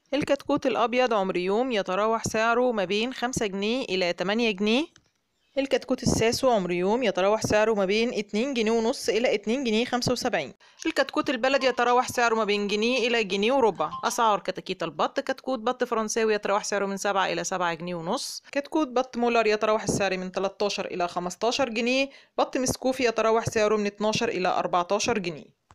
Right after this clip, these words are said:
أسعار البيض، كرتونة البيض الأبيض يتراوح سعرها ما بين خمسة وعشرين إلى ستة وعشرين جنيه، كرتونة البيض الأحمر من ستة وعشرين إلى سبعة وعشرين جنيه، وكرتونة البيض البلدي تلاتين جنيه.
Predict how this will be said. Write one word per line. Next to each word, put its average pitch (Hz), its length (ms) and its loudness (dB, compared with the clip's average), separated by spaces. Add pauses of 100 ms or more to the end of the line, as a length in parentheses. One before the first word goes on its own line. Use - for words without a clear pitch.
(200)
أسعار 247 420 4
البيض، 214 420 0
كرتونة 330 460 -2
البيض 294 260 0
الأبيض 254 360 2
يتراوح 233 320 2
سعرها 233 320 0
ما 226 120 0
بين 214 180 -2
خمسة 294 300 0
وعشرين 240 400 0
إلى 214 120 0
ستة 254 260 -2
وعشرين 220 400 0
جنيه، 220 320 0
كرتونة 269 460 -4
البيض 233 320 0
الأحمر 214 460 0
من 214 160 -2
ستة 233 280 0
وعشرين 185 500 -2
إلى 160 260 -4
سبعة 220 340 0
وعشرين 220 500 0
جنيه، 220 300 0 (300)
وكرتونة 226 540 -2
البيض 214 320 -2
البلدي 208 480 0
تلاتين 196 400 -2
جنيه. 165 240 -8